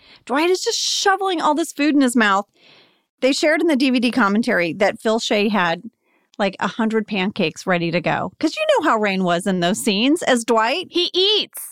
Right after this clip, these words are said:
Speaker 1: He was gonna destroy it. Yeah.
Speaker 2: Yeah, like, he would eat a lot. That was part of his, like, character thing.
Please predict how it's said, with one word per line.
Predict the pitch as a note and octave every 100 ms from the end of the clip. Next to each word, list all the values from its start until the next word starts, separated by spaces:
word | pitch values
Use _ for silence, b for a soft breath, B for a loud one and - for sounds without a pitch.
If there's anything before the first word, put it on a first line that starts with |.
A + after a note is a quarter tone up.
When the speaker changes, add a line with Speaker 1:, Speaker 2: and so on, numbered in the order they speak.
| -
Speaker 1:
He | -
was | F#4+ G4
gonna | A#4 A4
destroy | G#4 G#4 - - F#4 G4 A#4 A#4
it. | G#3 C#3 - -
Yeah. | A4
Speaker 2:
Yeah, | B4 G#4 B3+ -
like, | D4 C4+
he | - F4
would | F#4 F#4+ -
eat | D#4 D4 -
a | C4+ B3
lot. | A3+ A3 A#3 G#3 - -
That | -
was | C4+ C4 -
part | - C#4 C#4
of | B3
his, | C#4 B3 A#3
like, | A3+ G#3+ -
character | - C#4 B3 A#3 G#3
thing. | F#3+ A3+ F#3 -